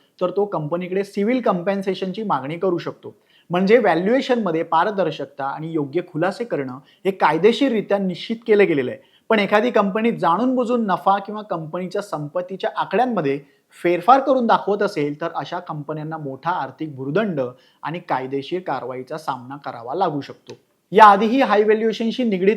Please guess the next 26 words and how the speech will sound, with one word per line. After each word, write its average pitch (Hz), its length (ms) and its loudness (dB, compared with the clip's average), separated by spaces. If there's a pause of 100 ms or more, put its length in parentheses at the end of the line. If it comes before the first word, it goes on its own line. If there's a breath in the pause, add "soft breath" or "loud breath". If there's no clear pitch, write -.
अनेक 196 260 -2
वादग्रस्त 175 540 2
प्रकरणं 165 540 -2
घडलेली 180 400 0
आहेत, 120 200 -4
जसं 165 200 2
की 220 260 -2 (260 loud breath)
शॉपक्लूज 214 560 4
इंडिया. 160 300 0 (140)
दोन 180 200 0
हजार 220 160 6
पंधरा 214 360 2
साली 220 260 2
या 226 80 6
कंपनीचं 196 520 -2
व्हॅल्युएशन 175 560 -2
एक 226 260 0
पूर्णांक 170 340 -2 (120)
एक 196 240 2
बिलियन 185 320 0
यूएस 202 320 4
डॉलरपर्यंत 220 520 0
पोहोचलं, 185 500 0 (340 soft breath)
पण 220 120 6
वास्तविक 214 560 4
व्यवसाय 180 400 0